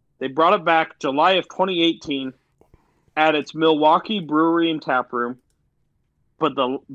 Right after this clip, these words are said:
bargain prices were long gone. On-premise draft pours were four dollars a pint, and thirty-two ounce to-go crowlers were fifteen dollars.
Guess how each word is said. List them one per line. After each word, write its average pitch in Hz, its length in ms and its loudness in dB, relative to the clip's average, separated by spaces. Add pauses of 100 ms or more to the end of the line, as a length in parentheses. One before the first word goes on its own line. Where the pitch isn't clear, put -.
(120)
bargain 196 400 2
prices 175 460 -2
were 139 140 -4
long 147 320 -2
gone. 120 320 -6 (280)
On-premise 196 680 -2
draft 156 340 -4
pours 151 280 -6
were 113 120 -12
four 175 260 -4
dollars 160 360 -2
a 143 60 -20
pint, 139 440 -6
and 123 160 -20
thirty-two 165 540 -4
ounce 147 260 -4 (260)
to-go 139 520 -2
crowlers 117 840 0 (1400)
were 127 180 2 (180)
fifteen 160 460 2
dollars. - 540 -4